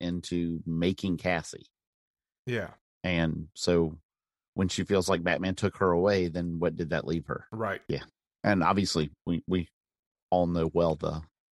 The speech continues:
Speaker 1: idea of Batman feeling the loss of his proteges.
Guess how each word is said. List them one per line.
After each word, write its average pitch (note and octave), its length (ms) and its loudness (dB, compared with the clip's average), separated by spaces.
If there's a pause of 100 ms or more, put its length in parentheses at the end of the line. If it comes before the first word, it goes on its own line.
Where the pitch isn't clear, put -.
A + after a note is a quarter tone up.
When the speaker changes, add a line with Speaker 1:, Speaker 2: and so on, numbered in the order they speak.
Speaker 1:
idea F2 320 4
of D2+ 120 -4
Batman D#2+ 400 2
feeling D2+ 520 -4
the E2+ 140 0
loss D#2 440 0
of D#2 240 -6
his D#2+ 400 -2
proteges. D#2+ 600 0